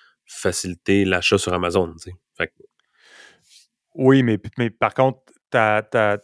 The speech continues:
Speaker 2: ta, ta division, quand même, doit pouvoir générer, pour pouvoir la, la funder
Speaker 1: Oui,
Speaker 2: à
Speaker 1: oui,
Speaker 2: hauteur
Speaker 1: oui.
Speaker 2: de dix mille employés, il faut qu'elle puisse générer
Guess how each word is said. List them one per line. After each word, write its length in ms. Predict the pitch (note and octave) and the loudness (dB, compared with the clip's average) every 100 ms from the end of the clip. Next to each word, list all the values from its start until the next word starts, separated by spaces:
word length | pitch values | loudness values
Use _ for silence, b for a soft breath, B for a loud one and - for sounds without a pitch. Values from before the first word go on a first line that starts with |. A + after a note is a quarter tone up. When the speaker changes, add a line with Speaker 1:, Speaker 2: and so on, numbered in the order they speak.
| _ _ _ _ _ | _ _ _ _ _
Speaker 2:
ta, 220 | A#2 G#2 | -2 -2
ta 180 | G2+ A2 | -2 -4
division, 520 | G2 G2+ G#2 B2 B2+ | -4 -8 0 2 2
quand 160 | A#2 G#2+ | 2 0
même, 340 | A2 A2+ A2 - _ - | 0 0 -6 -10 _ -12
doit 360 | G#2+ A2 A2 | -2 0 0
pouvoir 480 | - G#2 A2 A2 A2 | -2 0 2 2 0
générer, 800 | F#2+ A2 A2 G#2+ G2+ A2+ A#2 A#2 | -2 -2 -2 -2 -2 0 0 -2
pour 160 | A2+ G#2 | -6 -10
pouvoir 260 | - C#3 | 0 2
la, 160 | C#3 G#2+ | 2 0
la 140 | G2+ | -4
funder 400 | - - B2 A2+ | -8 -4 -2 4
Speaker 1:
Oui, 140 | B2 C#3 | 6 8
Speaker 2:
à 60 | |
Speaker 1:
oui, 160 | C3 B2 | 6 4
Speaker 2:
hauteur 240 | G2+ A#2 | 2 2
Speaker 1:
oui. 80 | A#2+ | 2
Speaker 2:
de 60 | A2 | -2
dix 300 | G#2 A#2+ - | -4 -6 -6
mille 420 | B2 A#2+ A#2+ A#2+ | -8 -4 -2 -2
employés, 500 | - A2 A#2 G#2+ A2+ | -2 -2 0 0 0
il 60 | C3+ | -2
faut 160 | - A#2 | -2 -6
qu'elle 180 | G#2+ | -6
puisse 220 | - D3 A#2+ | -2 -2 -2
générer 560 | A2+ A2 G#2 A#2 A#2 | -4 -4 -2 -2 -2